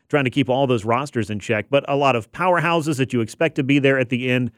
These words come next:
The United States is defending its title, won in two thousand seventeen,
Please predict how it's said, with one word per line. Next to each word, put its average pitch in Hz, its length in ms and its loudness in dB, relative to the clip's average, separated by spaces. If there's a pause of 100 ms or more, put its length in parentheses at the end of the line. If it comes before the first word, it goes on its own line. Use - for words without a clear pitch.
(300)
The 123 120 0
United 123 320 2
States 151 360 0
is 120 120 -2
defending 131 440 0
its 113 140 -4
title, 139 320 2
won 123 180 0
in 113 80 -2
two 143 140 -6
thousand 120 380 0
seventeen, 143 680 -2